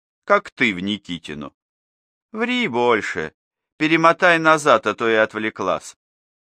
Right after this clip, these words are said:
«Зачем?» скривился Данилов, которому фильм уже наскучил.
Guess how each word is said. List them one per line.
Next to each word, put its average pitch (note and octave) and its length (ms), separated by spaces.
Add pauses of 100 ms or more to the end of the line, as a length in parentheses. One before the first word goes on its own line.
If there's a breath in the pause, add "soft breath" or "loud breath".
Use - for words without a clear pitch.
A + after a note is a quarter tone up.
(120)
«Зачем?» E2+ 1040
скривился F2+ 640
Данилов, F#2 540 (240 soft breath)
которому G#2+ 480
фильм A2+ 260
уже G2+ 220
наскучил. D#2 680